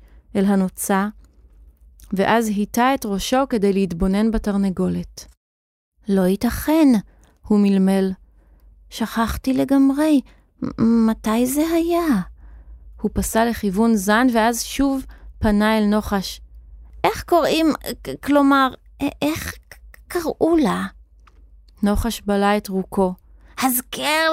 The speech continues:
לי!" גם את הפקודה הזאת נוחש הכיר. "להזכיר, להזכיר, נו." בקול חלש אמר, "קראו לה מומביזן." "מום?" לחש המכשף. "מומב?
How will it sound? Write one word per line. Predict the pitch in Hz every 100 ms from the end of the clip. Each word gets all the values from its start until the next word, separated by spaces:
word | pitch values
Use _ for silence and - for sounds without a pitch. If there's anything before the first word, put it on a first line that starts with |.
| 311
לי!" | 285 233 165 - - - -
גם | 208
את | 202
הפקודה | 214 - 202 220 247
הזאת | 226 240 226
נוחש | 190 202 185
הכיר. | 190 - 190 185 180 - - - -
"להזכיר, | 202 196 170 - 247 262 247
להזכיר, | 208 190 180 - 254 254 214 - - -
נו." | 226 247 277 285 - _ _ _ - _ -
בקול | - - 247
חלש | 233 220 208 214 226
אמר, | 214 208 208 202 - _ _ - - _ - -
"קראו | 196 180 214 220
לה | 226
מומביזן." | 226 202 185 190 180 196 196 185 180 - - - - - _ - -
"מום?" | 208 196 185 190 202 294 320 - _ - - _ _
לחש | 240 220 240 233
המכשף. | 247 226 233 - 269 - - - _ - 214
"מומב? | 214 214 226 254